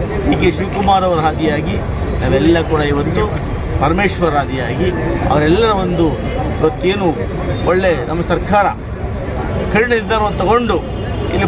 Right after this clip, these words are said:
ಬಾ-, ಓಡೋದು, ಆಂಧ್ರಕ್ಕೆ ಓಡೋಗ್ತದಂಥ ನಾಯ್ಡುವನ್ನ ಬಂಧಿಸಿದ್ದಾರೆ. ಮೂಲತಃ ಈ ನಾಯ್ಡು ಕೂಡ ಈ ಆಂಧ್ರ ಮೂಲದವರು. ಇವರ ಅಣ್ಣ ಪರಂಕೃಷ್ಣ ಅಂತೇಳಿ ಪ್ರಖ್ಯಾತ ರೌಡಿಯಾಗಿದ್ದು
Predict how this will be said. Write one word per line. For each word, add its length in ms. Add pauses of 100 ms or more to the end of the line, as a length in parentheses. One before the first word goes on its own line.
ಬಾ-, 220 (300)
ಓಡೋದು, 300
ಆಂಧ್ರಕ್ಕೆ 420
ಓಡೋಗ್ತದಂಥ 480
ನಾಯ್ಡುವನ್ನ 720 (240)
ಬಂಧಿಸಿದ್ದಾರೆ. 440 (1200)
ಮೂಲತಃ 360 (640)
ಈ 60
ನಾಯ್ಡು 420
ಕೂಡ 200 (760)
ಈ 100 (600)
ಆಂಧ್ರ 280
ಮೂಲದವರು. 520 (680)
ಇವರ 160
ಅಣ್ಣ 260 (600)
ಪರಂಕೃಷ್ಣ 540
ಅಂತೇಳಿ 260
ಪ್ರಖ್ಯಾತ 440
ರೌಡಿಯಾಗಿದ್ದು 760